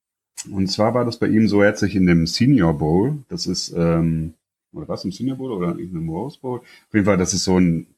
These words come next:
ja, so ein Finalspiel unter den Colleges. Da gibt's immer mehrere, da gibt's nicht nur einen.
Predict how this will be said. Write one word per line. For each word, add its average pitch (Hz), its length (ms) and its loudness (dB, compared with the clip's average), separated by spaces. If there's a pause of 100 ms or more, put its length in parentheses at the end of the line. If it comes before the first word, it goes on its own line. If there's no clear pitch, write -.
(180)
ja, - 200 -18
so 82 120 -10
ein 80 80 -4
Finalspiel 87 1000 2
unter 98 220 0
den 87 160 2
Colleges. 87 520 0
Da 82 80 -2
gibt's 87 220 -6
immer 90 140 2
mehrere, 101 520 2
da 90 100 2
gibt's 87 180 -2
nicht 85 120 -2
nur 76 180 -2
einen. 98 340 0